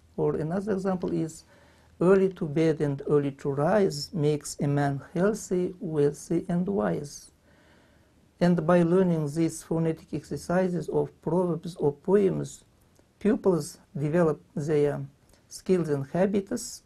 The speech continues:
in pronunciation and also in learning the vocabulary, because in these poems or proverbs, many new words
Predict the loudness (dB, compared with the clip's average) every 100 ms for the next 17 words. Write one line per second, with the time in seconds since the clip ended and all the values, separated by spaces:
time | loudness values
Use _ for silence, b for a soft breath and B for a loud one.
0 | -4 0 0 0 -4 -4 -4 -2 -2 -2
1 | -4 -4 -4 -6 -4 -6 -2 -2 -2 -2
2 | -2 -2 -4 -2 -4 -6 b b b b
3 | b b b -2 0 2 2 0 -4 -4
4 | -2 -2 -2 0 0 0 -2 -6 -8 -14
5 | -20 _ -8 -4 0 0 -2 -6 -4 -2
6 | -2 -2 -2 -6 -2 2 2 0 -6 -2
7 | -2 -2 -2 -2 0 -2 -6 -10 _ b
8 | b b -6 -2 2 2 0 -2 -2 0
9 | 0 0 0 0 0 -2 -12 -20